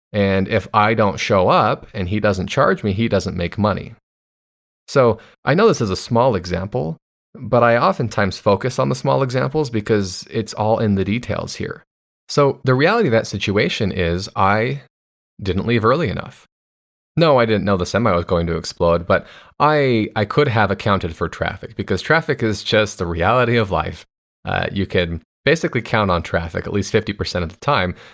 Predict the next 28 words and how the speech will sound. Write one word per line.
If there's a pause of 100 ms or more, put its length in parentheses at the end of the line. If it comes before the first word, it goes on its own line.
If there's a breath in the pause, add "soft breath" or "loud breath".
(120)
And
if
you're
in
California
or
some
other
bigger
city,
you
know,
you
can
count
on
it
one
hundred
percent
of
the
time. (400)
So
nevertheless,
in
this
instant,